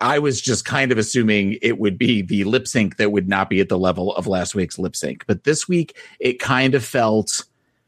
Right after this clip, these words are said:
it was hard to follow in that the editing was really, really weird this week. Like, you sort of, they were trying to kind of direct you to feel things you hadn't necessarily felt about characters yet or about some of the contestants. And then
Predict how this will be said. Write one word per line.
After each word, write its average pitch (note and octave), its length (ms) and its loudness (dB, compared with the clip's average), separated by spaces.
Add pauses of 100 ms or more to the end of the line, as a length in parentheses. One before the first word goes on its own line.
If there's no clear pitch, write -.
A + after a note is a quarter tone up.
(300)
it F3 160 0
was E3+ 140 0
hard E3 320 0
to G3+ 100 2
follow E3 800 0 (500)
in C3+ 280 0
that C3+ 400 0 (1160)
the C#3+ 280 -2
editing D3+ 440 0
was A#2+ 180 -2
really, A#2+ 320 0
really G#2+ 320 2
weird F#2 480 -4 (160)
this - 240 -8
week. - 320 -6
Like, G2+ 160 2
you A2+ 80 6
sort G3 280 2
of, F#3+ 200 0 (440)
they C#3 100 2
were C#3+ 120 2
trying G3+ 440 0
to F#3 100 -2
kind E3+ 200 0
of D3+ 80 0
direct C3 320 0
you D#3 60 0
to A2+ 80 2
feel D3 240 0
things D#3 280 -2
you G#2 80 0
hadn't C#3 260 -2
necessarily B2+ 500 -2
felt A#2+ 380 -2
about A2+ 280 -2
characters C#3 600 0
yet D3 360 0 (220)
or F#2+ 120 2
about G2 200 0
some C3 120 0
of A#2 140 0
the G#2+ 180 0
contestants. C3 680 0
And G#2+ 120 4
then A2+ 320 2